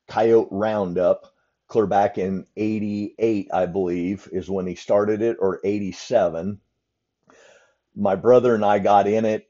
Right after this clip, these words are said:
I think, in eighty-nine. And then, uh, it went a, like, a year or so more, and then they, he ended up registering it in the state of Wyoming as a national coyote calling competition or championship.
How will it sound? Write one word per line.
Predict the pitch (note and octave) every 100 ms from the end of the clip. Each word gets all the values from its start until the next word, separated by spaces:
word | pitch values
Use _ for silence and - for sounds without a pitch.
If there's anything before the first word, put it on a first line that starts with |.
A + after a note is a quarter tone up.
| -
I | F2+
think, | F2+ - B2 B2
in | A2+ G#2 -
eighty-nine. | G#2 G#2 G2+ F#2+ F#2+ G2+ G#2 G2+ E2+ F2 F#2+ B2 A#2 _ _ _ _ _ _ _ _ _ _ _
And | G2 G#2 G2+
then, | A2 A#2 A#2 A2 - _ _ -
uh, | G2 F#2+ F2+ E2+ F2
it | G2
went | A2 A2+
a, | F#2+ _ _ _ _ _ _ _ _ -
like, | A2+ -
a | F#2+
year | F#2+ A2 B2+ A2
or |
so | F#2+ B2+ A2+
more, | G#2+ A2 A#2 G#2+
and | F#2+ F#2+
then | G#2+ G#2
they, | G2 G2+ _
he | F#2+ A2 G#2+
ended | A2+ A2+ G#2
up | G2+
registering | F#2 F#2+ A#2 A#2+ B2 A#2+ - B2+ A#2 A#2
it | A#2 -
in | G#2+ A2+ B2
the | B2
state | - B2+ A#2
of | A#2
Wyoming | A2 A2 A2 G2+ G#2 G2+ -
as | G2 G2
a | F#2 F2
national | F2+ G2 G#2 G#2 - G#2
coyote | G#2 F2+ G2 F#2
calling | - F2+ F2
competition | - F2 E2 - F2+ F2 - -
or | D2 D#2 -
championship. | - F2+ - C#2+ C#2 - B1+ B1+